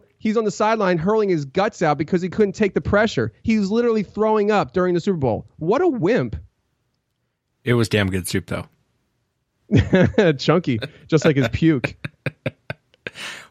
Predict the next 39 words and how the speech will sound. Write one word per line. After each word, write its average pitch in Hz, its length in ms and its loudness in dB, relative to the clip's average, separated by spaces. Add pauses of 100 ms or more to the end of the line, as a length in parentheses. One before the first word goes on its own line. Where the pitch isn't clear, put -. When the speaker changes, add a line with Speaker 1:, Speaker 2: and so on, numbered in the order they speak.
Speaker 2:
Wow, 113 420 2
man. 98 380 -2 (360)
Wow. 98 360 -2 (640)
I 127 140 0
don't 175 140 0
know. 180 220 2
Speaker 1:
I'm 143 80 2
sorry. - 340 -6
Speaker 2:
We'll 127 180 0
have 143 260 0
to 220 160 2
see. 160 180 0
Speaker 1:
<laughs> - 0 -
Speaker 2:
I, 147 160 0 (220)
I 139 340 0
like 151 280 0
Andy 110 240 -2
Reid. 98 360 -4 (180)
I, 110 220 0
I 120 40 2
was 117 160 0
so 113 180 0
glad 107 280 0
when 101 100 -2
he 95 80 -6
came 92 200 -4
to 92 60 -8
Kansas 92 300 -6
City. 92 380 -2 (480)
And 151 120 0
I've 170 120 2
always 185 200 2
been 165 200 -2
kind 160 120 0
of 147 60 0
a 123 80 0
fan 123 240 0
of 98 100 -4
Donovan 101 440 -2